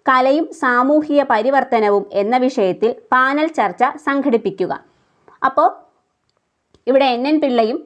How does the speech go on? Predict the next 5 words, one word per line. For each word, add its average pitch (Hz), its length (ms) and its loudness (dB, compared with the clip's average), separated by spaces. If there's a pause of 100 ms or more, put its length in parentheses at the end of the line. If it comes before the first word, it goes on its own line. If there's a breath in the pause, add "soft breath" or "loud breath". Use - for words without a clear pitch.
(120)
നിത്യചൈതന്യയതിയും 247 1200 0 (380 loud breath)
കലയെക്കുറിച്ച്, 247 840 2
നാടകത്തെക്കുറിച്ചൊക്കെ 262 1120 0 (320 loud breath)
പറഞ്ഞിട്ടുള്ള 254 560 0
നിരീക്ഷണങ്ങളാണിത്. 254 1000 0